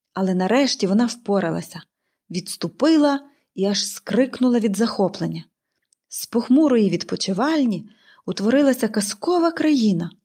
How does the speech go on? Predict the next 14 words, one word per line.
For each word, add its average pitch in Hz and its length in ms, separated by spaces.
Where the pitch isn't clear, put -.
Скрізь 262 440
танцювали 240 540
блискітки, 214 760
червоні 226 680
й 196 40
зелені, 214 560
фіалкові, 214 720
жовто-гарячі, 277 840
золотаві 294 580
й 311 60
блакитні. 214 680
Стіни, 196 680
підлога, 214 720
меблі 190 580